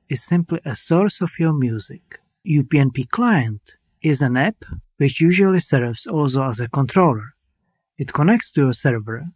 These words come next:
to source the files which needs to be sent to your renderer and serves then also as a controller, a remote, so you can control your playback, change the tracks, volume, create playlist, and other.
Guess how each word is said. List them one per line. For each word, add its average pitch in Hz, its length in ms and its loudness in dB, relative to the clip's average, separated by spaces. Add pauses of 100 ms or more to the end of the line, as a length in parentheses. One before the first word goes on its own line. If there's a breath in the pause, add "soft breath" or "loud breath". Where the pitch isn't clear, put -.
(180)
to - 80 -14
source 180 420 0
the 117 120 -6
files 117 600 -8
which 131 240 -6
needs 135 260 0
to 131 100 -4
be 123 160 -2
sent 117 440 -4
to 131 80 -4
your 113 180 -4
renderer 151 500 4 (280)
and 113 140 -8
serves 180 400 0
then 135 240 0
also 123 400 -8
as 117 120 -10
a 113 80 -10
controller, 120 520 -2 (300)
a 117 100 -8
remote, 131 560 2 (320)
so - 180 -4
you 139 200 4
can 131 240 0
control 156 500 2
your 113 180 -4 (100)
playback, 185 680 0
change 117 380 -6
the 113 120 -12
tracks, - 600 -4 (240)
volume, 156 640 2 (160)
create 120 360 -6
playlist, 175 560 0 (420 soft breath)
and 156 160 -4
other. 127 300 -2